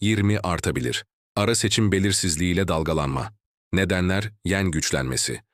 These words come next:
B O J artırımı, Japon ithalat talebini azaltır. Japonya büyük emtia alıcısı. Fiyatları aşağı çeker. Carry unwind portföy,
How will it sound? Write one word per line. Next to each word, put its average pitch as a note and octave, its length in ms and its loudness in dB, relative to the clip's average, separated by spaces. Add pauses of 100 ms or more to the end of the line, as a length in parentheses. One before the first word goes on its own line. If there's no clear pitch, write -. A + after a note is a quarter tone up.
(180)
B G#2+ 240 0
O G#2 120 2
J G2 280 0
artırımı, C#2 540 -4 (340)
Japon G#2 440 0
ithalat G#2 520 -2
talebini G2+ 400 0
azaltır. F2 600 -2 (500)
Japonya G#2+ 680 0
büyük G2+ 300 2
emtia F#2 600 0
alıcısı. C2 640 -4 (680)
Fiyatları G#2+ 560 0
aşağı G2+ 420 0
çeker. - 500 -4 (680)
Carry A2+ 300 2
unwind G#2 480 0
portföy, G2 600 0